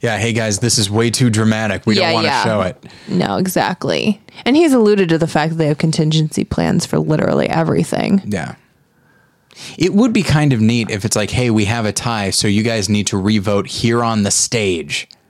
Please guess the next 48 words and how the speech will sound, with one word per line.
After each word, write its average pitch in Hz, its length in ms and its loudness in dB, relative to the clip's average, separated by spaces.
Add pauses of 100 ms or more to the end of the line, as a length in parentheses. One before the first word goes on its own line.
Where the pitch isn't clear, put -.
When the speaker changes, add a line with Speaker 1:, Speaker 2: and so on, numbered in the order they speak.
(280)
Speaker 1:
Oh 202 120 0
my 214 160 0
gosh, 185 320 -2
wouldn't 175 200 4
that 170 140 0
be 165 120 4
amazing? 160 480 2
Speaker 2:
No. 214 540 2 (640)
Speaker 1:
I 135 100 0
know 147 120 4
that 135 180 0
wouldn't 120 240 2
happen, 104 400 -2
but - 140 -4
still. - 300 2
Speaker 2:
No, 214 260 2
because 226 300 2
then 240 160 4
they've 240 160 2
had 196 200 2
months 185 1000 2
to 202 100 0
get 170 220 0 (120)
out 175 280 2
of 170 80 2
the 175 80 4
game 156 500 2
and 165 180 0
think 170 280 0
about 160 260 0
it 156 40 0 (120)
and, 151 80 -2
Speaker 1:
And 131 140 0
to 117 80 2
watch 101 160 0
Speaker 2:
and 175 100 2
Speaker 1:
the 165 100 0
Speaker 2:
be 165 60 2
Speaker 1:
show. 180 180 -2
Speaker 2:
campaigned 165 800 0
to. 160 500 2 (180)
Speaker 1:
Yeah. 95 240 -2
Speaker 2:
Yeah, 226 180 0
and 185 220 0
to 170 80 2
watch 160 460 -2
the 170 80 -2
show. 165 680 0